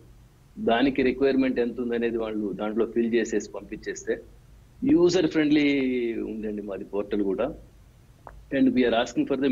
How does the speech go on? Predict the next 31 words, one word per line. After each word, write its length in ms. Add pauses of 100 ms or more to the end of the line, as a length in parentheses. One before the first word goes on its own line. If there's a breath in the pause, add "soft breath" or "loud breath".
(120)
minimum 400
information. 520 (920)
And, 220
uh, 460 (140)
మాకు 320
ఏదైనా 600
వాళ్ళకి 360
క్లారిఫికేషన్ 640
అది 140
ఇది 120
కావలిస్తే 480
ఈమెయిల్ 440
కానీ, 340
కాల్ 260
సెంటర్ 340
కూడా 200
ఉంది, 180
వన్ 220
డబల్ 240
ఫైవ్ 280
టూ 220
ఫోర్ 240
టూలో 300 (480 soft breath)
నెంబర్లో 340
కాల్ 300
చేయొచ్చు. 340
వాళ్ళు 560
అప్లై 280
చేసిన 340
within 280
twenty-four 540